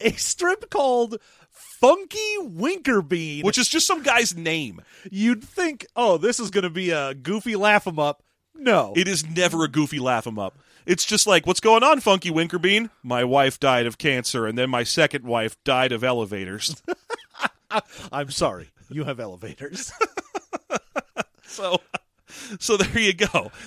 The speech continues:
Speaker 2: That's Funky Winker Bean. Check it out.
Speaker 1: <laughs> So
Speaker 2: Meanwhile, Doctor Evazan,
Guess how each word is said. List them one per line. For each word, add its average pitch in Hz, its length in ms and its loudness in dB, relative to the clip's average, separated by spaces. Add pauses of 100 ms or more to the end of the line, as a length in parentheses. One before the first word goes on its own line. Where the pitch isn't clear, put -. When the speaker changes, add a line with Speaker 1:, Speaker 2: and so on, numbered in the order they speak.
Speaker 2:
That's 196 180 4
Funky 202 320 0
Winker 180 300 2
Bean. 120 260 -2
Check 160 240 2
it 156 80 0
out. 139 260 2
Speaker 1:
<laughs> - 280 -6
So - 200 -14
Speaker 2:
Meanwhile, 180 640 6
Doctor 208 340 4
Evazan, 156 600 4